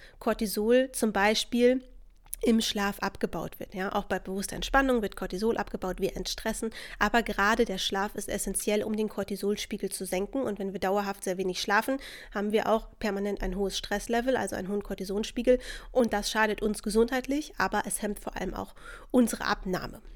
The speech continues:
Auf Cortisol möchte ich jetzt in dieser Episode nicht nochmal eingehen, auch wenn das mit dem Thema Schlaf zusammenhängt,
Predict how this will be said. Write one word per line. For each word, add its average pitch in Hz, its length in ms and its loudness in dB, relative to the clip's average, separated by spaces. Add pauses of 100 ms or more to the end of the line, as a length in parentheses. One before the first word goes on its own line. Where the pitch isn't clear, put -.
(1080)
Auf 349 120 2
Cortisol 285 400 12
möchte 269 180 2
ich 247 60 0
jetzt 247 140 -2
in 226 40 4
dieser 220 180 0
Episode 208 380 0
nicht 190 180 -4
nochmal 226 260 2
eingehen, 233 280 2
auch 214 220 -4
wenn 220 160 0
das 220 160 -2
mit 208 100 -4
dem 196 80 -2
Thema 202 220 -2
Schlaf 196 260 -4
zusammenhängt, 226 640 0